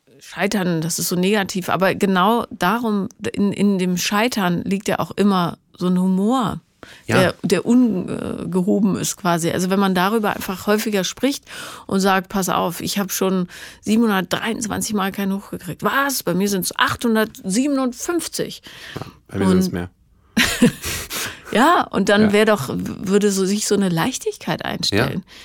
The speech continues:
Speaker 1: Himmel, Herr Gott, irgendwann wird
Speaker 2: Und
Speaker 1: sie schon kommen, die Erektion.
Speaker 2: ich muss auch sagen, also immer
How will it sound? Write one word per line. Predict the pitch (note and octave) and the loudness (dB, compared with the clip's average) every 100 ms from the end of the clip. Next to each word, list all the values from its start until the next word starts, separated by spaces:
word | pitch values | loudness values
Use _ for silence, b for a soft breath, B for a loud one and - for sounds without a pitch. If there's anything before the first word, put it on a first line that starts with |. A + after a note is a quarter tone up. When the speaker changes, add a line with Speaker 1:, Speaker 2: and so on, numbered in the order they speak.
| B | B
Speaker 1:
Himmel, | - A#3 B3+ | 4 6 6
Herr | A3 | 2
Gott, | G3+ A3 - - - | 0 -2 -4 -6 2
irgendwann | A3 A3 G3 G#3 A#3 | 2 2 2 2 2
wird | G3+ | 4
Speaker 2:
Und | B3 | 4
Speaker 1:
sie | A3+ | 4
schon | G#3 | 0
kommen, | F#3+ B3+ D4+ | 0 0 2
die | F#3 | 0
Erektion. | - D3+ D#3+ - - D#3+ - | 0 -4 -6 -6 -6 -6 -2
Speaker 2:
ich | A#2 | -2
muss | A#2+ C3 | 0 0
auch | A2+ | -2
sagen, | G#2 A2 A#2+ G#2 | 0 2 2 0
also | G2+ G2 | -2 0
immer | C#3 D#3+ B2 | 2 2 0